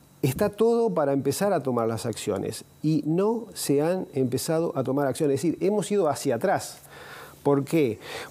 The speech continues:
Porque está previsto que haya una, una comisión de contralor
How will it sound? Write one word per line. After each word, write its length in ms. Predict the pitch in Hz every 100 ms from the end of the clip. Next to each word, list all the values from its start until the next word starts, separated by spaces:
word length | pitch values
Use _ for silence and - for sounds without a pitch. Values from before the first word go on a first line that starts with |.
| -
Porque 240 | 139 135
está 220 | 139 190
previsto 600 | 190 202 220 190 - 135
que 140 | 120 147
haya 160 | 147
una, 260 | 143 135 127 -
una 600 | 151 156 147 139 131 120
comisión 720 | 143 139 135 - 185 143 120
de 120 | 117 120
contralor 840 | 151 147 139 156 175 196 165